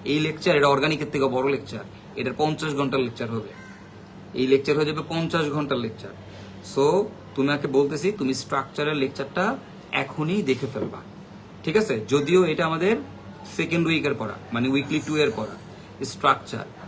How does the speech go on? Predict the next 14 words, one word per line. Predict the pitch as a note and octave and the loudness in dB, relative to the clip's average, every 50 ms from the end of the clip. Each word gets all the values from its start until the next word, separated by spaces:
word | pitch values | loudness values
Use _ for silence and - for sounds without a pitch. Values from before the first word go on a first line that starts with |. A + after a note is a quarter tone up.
| - - | -14 -6
তোমরা | - A#2+ B2+ C#3 D3 - | -2 0 2 2 2 2
কষ্ট | C#3+ C3+ C3+ - - D3 | 0 -2 -2 -2 -4 -4
করে | C#3 D#3+ E3+ G#3 A#3+ - - - - - - - | -2 2 4 4 4 4 0 -8 -16 -16 -6 -2
দেখবা | B2 B2+ B2 C3+ | -2 2 6 6
লুইস | C3 B2 B2+ D3 F3 F#3+ F#3 D#3 - | 6 6 6 8 8 8 6 6 2
ডট | E3+ E3 D#3+ D3+ | 0 0 0 0
স্ট্রাকচার | D3+ C#3+ - - D3 B2+ - - C3 A#2 | -2 -4 -2 -2 -4 -4 -2 -4 -2 0
আর্কাইভে | A#2 A#2 A#2+ - C3+ C3 C3+ | 0 0 0 0 0 0 0
একটা | C3 A#2+ C3+ | -2 -2 -4
ক্লাস | C3 B2+ A#2 A#2 A#2 - | -4 -2 -2 -4 -2 -4
আছে, | C3+ G#2+ - D3 | -8 -4 -2 0
লুইস | B2 B2+ C3+ C3 A#2+ | 2 4 2 2 2
ডট | B2 C3+ A#2 G#2+ | 0 -2 -2 -2
স্ট্রাকচারের, | - - - A2+ A2 - B2 B2 D3 F#3+ A3+ | -6 -8 -8 -10 -10 -8 -6 0 2 2 2